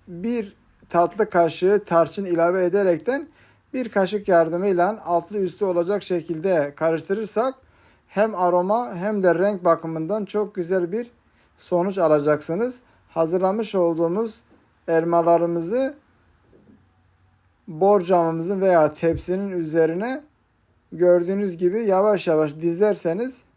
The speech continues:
fırına sürdüğünüz zaman çok güzel bir sonuçla karşılaşacaksınızdır.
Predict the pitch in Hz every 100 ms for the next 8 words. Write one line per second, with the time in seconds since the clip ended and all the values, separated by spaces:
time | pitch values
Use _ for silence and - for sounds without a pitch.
0 | _ _ _ _ _ _ _ _ _ _
1 | _ _ _ _ _ _ 175 180 196 185
2 | 185 170 165 175 196 175 165 202 208 -
3 | 208 202 170 165 185 185 170 165 185 175
4 | 156 156 147 - 165 151 156 170 165 156
5 | 147 180 254